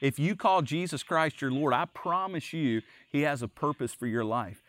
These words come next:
He has a plan for your life. He has a mission.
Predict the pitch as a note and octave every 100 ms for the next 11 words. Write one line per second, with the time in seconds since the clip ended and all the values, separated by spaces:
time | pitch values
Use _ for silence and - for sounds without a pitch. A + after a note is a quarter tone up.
0 | _ _ C#3+ D#3 B2 - D#3 D#3 E3+ D#3
1 | C3+ C#3+ A2 - C#3+ C#3+ C3 B2 A#2+ B2+
2 | D3+ G#3 - D3+ G#2 E2